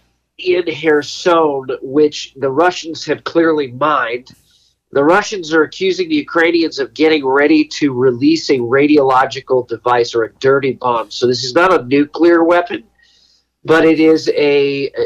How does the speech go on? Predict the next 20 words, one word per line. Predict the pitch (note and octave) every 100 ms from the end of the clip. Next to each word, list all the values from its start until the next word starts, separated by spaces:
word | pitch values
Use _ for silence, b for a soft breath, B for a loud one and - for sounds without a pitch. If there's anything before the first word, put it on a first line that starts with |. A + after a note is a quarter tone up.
| - - G3+ - _ A2
it | C#3+
has | D3+ D#3 C#3+
a, | C#3+
a | - C3
much | B2+ D#3 E3 - - -
lower | B2+ C3+ D3 C#3+ C3
range, | A2 A2+ A#2 B2+ D#3 F3 - - _ b b
but | E3+ G3 -
can | G#3+ F#3
be | F#3+ F3+
just | C3+ A#2+ D#3+ D#3+ - E3
as, | D3 B2+ - -
uh, | B2+ A2+
devastating. | B2 D3+ D3 - C3 B2+ B2
It, | -
it | A2+ A2+ B2+
can | C#3+
make | D3 D3
places | - C#3+ A#2 B2 - -
uninhabitable. | C#3 B2 - C3 C#3+ C3+ G#2+ G2+ F#2